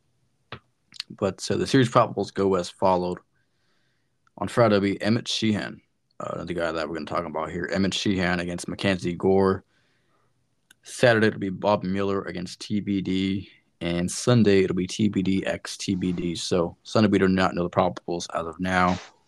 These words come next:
Saturday, it'll be Bob Miller. And on Friday, it'll be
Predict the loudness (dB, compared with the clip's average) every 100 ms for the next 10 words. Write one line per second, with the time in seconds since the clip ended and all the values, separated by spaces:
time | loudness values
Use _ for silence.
0 | _ _ -20 -20 _ _ -10 2 6 6
1 | 4 0 -2 -2 -2 -2 -2 -4 -8 _
2 | _ -10 -6 -6 -6 -10 -12 -10 -10 -6
3 | 2 4 4 2 0 -6 -8 -6 -8